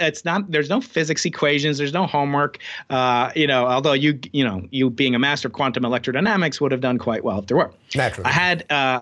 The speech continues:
Speaker 1: uh, custom illustrations, and I should say I have a podcast where I give away all these interviews.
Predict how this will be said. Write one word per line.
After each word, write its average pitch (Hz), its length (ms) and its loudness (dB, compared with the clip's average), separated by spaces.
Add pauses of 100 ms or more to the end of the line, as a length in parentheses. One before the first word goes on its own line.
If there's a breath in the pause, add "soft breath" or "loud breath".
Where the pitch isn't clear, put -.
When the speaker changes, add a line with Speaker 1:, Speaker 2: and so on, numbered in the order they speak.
Speaker 1:
uh, 120 100 -6
custom 151 380 -4
illustrations, 156 800 -2
and 135 140 -4 (160 loud breath)
I - 80 0
should 233 160 0
say 190 100 0
I 127 80 0
have 196 160 0
a 208 80 0
podcast 165 460 -2
where 139 80 0
I - 20 -2
give 147 220 -2
away 139 220 2
all 131 100 2
these 123 180 0
interviews. 123 260 -2